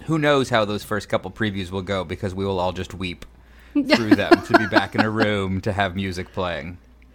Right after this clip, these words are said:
Speaker 2: And I've had the, the great pleasure of seeing a run-through of that show, my eighty-year-old boyfriend, and it makes you weep anyway, so
Speaker 1: Mm.
Speaker 2: it'll be like double weeping.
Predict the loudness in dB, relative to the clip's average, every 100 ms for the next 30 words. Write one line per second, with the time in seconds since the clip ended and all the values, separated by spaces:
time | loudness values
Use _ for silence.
0 | -20 -20 -20 -2 2 2 2 2 4 2
1 | -6 -2 2 4 4 2 -2 0 2 4
2 | 2 0 -4 -8 -8 -20 -14 -12 -4 0
3 | 6 6 6 2 2 4 2 0 -2 -4
4 | 0 4 6 6 4 2 2 2 2 0
5 | 0 -2 -4 -2 -2 -2 0 -2 -2 0
6 | 0 0 -4 -2 -4 0 0 2 2 0
7 | 0 0 -2 0 -2 0 2 2 2 0
8 | 2 2 0 0 2 4 4 0 -6 -14
9 | -4 0 2 4 4 4 2 0 0 -2
10 | -2